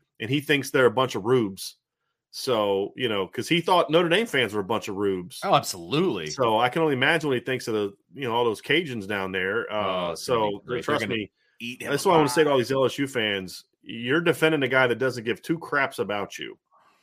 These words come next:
Speaker 1: And he will, he will use you as a reason why he fails when he fails at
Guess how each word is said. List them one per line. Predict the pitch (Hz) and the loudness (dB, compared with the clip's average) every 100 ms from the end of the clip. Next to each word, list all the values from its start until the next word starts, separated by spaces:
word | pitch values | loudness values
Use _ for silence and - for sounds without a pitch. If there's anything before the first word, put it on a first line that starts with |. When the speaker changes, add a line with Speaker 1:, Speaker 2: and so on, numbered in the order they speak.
| _ - | _ -8
Speaker 1:
And | 107 104 | -6 -4
he | 135 | -4
will, | 135 123 107 - | -2 -2 -4 -8
he | 113 131 | -8 -6
will | 131 117 | -2 -2
use | 110 147 139 | -2 -2 0
you | 143 147 | 2 2
as | 127 | 0
a | 123 | -2
reason | 123 135 127 | -2 -4 -2
why | 127 120 | -2 -2
he | 127 | -4
fails | - 117 117 113 104 - | -4 0 0 0 -6 -12
when | 107 104 | -10 -8
he | 107 | -8
fails | - 98 87 90 - | -4 -2 -4 -8 -14
at | - | -12